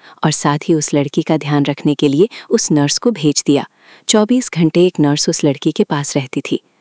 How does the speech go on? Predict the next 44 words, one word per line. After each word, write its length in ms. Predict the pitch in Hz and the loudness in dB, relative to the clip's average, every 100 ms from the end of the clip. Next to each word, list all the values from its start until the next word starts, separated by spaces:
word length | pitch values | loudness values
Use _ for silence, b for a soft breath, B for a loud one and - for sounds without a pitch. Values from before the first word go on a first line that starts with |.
| _ - | _ 0
जब 160 | 151 139 | 0 2
जब 160 | 156 | 0
उसे 220 | 151 - 156 | 0 0 -2
इस 220 | - - | -2 -2
तरह 240 | 143 147 | -2 -2
के 140 | 147 151 | 0 0
दौरे 240 | 139 143 | 2 0
पड़ते, 380 | - 135 - 220 B B 202 | 0 -2 0 -2 B B 2
वो 80 | |
नर्स 360 | 214 170 165 - | 4 4 2 0
ही 60 | 226 | 0
उस 160 | - | 2
लड़की 260 | 156 139 175 | -2 -2 -4
को 140 | - | -4
संभालती 520 | 226 165 131 135 - | -2 -2 -2 -2 -4
थी। 220 | 143 151 - _ _ _ - | -4 -6 -8 _ _ _ -2
अरमान 380 | 196 202 247 | 0 2 2
तेजी 360 | 269 180 156 180 | 2 2 2 0
से 140 | - | 0
आगे 260 | 196 143 156 | -2 0 0
बढ़ 180 | 139 135 | 0 -2
रहा 200 | 131 139 | -4 -6
था। 240 | - - _ _ _ - | -6 -10 _ _ _ -2
दूसरी 380 | 147 147 - 143 | 0 0 0 2
ओर 140 | 156 - B 170 | 0 -2 B 0
जोया 260 | 185 202 | 2 4
ने 120 | 226 | 2
खुद 220 | 226 - - | 0 -2 -2
को 140 | 208 | 0
मजबूत 440 | 190 147 - 165 | 0 0 0 -2
किया। 260 | - 147 127 - _ 165 | -2 -4 -4 -8 _ 0
वो 80 | 156 | 0
कमजोर 440 | 156 139 151 151 | 2 2 2 2
नहीं 220 | 156 139 175 - | 2 0 0 -2
थी। 100 | 143 b b b | -8 b b b
आखिर 320 | 202 202 247 208 | -4 -2 0 0
अरमान 340 | 151 147 190 | 2 0 0
चाहता 380 | - 151 151 - | -2 -4 -4 -4
क्या 180 | - 143 | -2 -4
है, 180 | 123 - b b 156 | -4 -10 b b 2
ये 100 | 151 | 4
वो 140 | 170 | 2
जानकर 440 | 151 143 165 180 | 0 -2 -2 -2
रहेगी। 420 | 151 131 135 113 | -2 -2 -4 -6